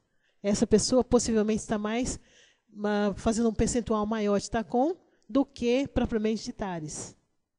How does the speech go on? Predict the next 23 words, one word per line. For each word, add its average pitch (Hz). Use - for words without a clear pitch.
A 190
sociosidade, 214
então, 233
pode 220
levar 214
também 214
ao 214
desperdício 226
de 196
tempo, 226
companhias 208
e 208
tudo 254
mais. 175
Exemplologia 269
do 254
verbete 233
priorização 226
da 233
Proex. 220
A 285
mini 349
priorização 247